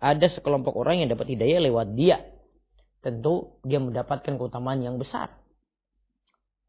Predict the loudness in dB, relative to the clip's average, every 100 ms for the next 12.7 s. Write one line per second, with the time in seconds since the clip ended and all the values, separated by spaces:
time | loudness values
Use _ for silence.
0 | _ _ _ _ _ _ _ _ _ _
1 | _ _ _ _ _ -4 -4 -2 -2 0
2 | 2 0 0 -2 -2 -2 -2 -4 -6 -4
3 | -4 0 0 2 -2 -2 -2 -2 0 0
4 | 0 -4 -10 _ _ _ _ _ _ _
5 | _ _ _ _ _ _ _ _ _ _
6 | -2 2 4 6 6 6 6 6 4 2
7 | 2 4 4 2 4 4 4 0 2 2
8 | 4 0 0 -6 -4 -4 -4 -2 0 2
9 | 2 0 -2 -6 -8 -8 -8 -8 -12 -20
10 | _ _ _ _ _ _ _ _ _ _
11 | -20 -20 _ _ _ _ _ -10 -6 -2
12 | -2 -2 -2 0 2 0 -4